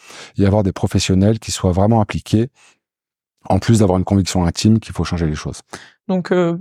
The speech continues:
Speaker 2: pour, euh, résumer, euh, très rapidement, donc ipac, c'est à la fois, euh, un matériau, euh, innovant et, euh, bio-, enfin, qui est biosourcé, recyclé, euh, fait en matériaux recyclés et qui est entièrement recyclable.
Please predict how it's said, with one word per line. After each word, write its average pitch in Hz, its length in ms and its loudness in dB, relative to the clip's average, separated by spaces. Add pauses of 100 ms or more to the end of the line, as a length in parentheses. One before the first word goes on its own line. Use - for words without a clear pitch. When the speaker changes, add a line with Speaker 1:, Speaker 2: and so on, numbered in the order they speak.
Speaker 2:
pour, 190 240 -2
euh, 165 340 0
résumer, 180 500 2
euh, 151 140 0
très - 200 -8
rapidement, 170 500 2
donc 175 400 0
ipac, 196 340 0
c'est - 360 -6
à 175 100 0
la 180 140 0
fois, 196 440 0
euh, 160 300 0
un 175 140 2
matériau, 180 580 2
euh, 160 260 4
innovant 180 720 -2
et, 160 220 0
euh, 156 80 0
bio-, 156 220 -2
enfin, 156 340 -2
qui - 160 -4
est 165 80 0
biosourcé, 175 640 0
recyclé, 175 640 -4
euh, 165 120 0
fait 196 160 0
en 185 80 2
matériaux 165 520 -2
recyclés 175 480 -2
et 165 120 -2
qui - 160 -6
est - 20 2
entièrement 160 380 -4
recyclable. 185 540 -2